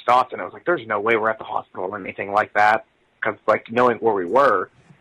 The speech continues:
and living in Pittsburgh my whole life, I'm like, "We're, there's no way we're at any hospital."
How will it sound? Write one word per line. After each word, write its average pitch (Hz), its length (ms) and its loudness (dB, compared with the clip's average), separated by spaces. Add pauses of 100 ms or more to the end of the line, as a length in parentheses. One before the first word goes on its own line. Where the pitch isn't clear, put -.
(360)
and 107 140 -4
living 113 220 2
in 92 80 -8
Pittsburgh 143 280 0
my 98 100 0
whole 110 140 -4
life, 98 280 0
I'm 101 80 -16
like, 98 200 -8
"We're, 131 240 2
there's 113 200 2
no 113 100 2
way 104 160 4
we're 85 200 4
at 85 180 4
any 110 140 -2
hospital." 92 540 -2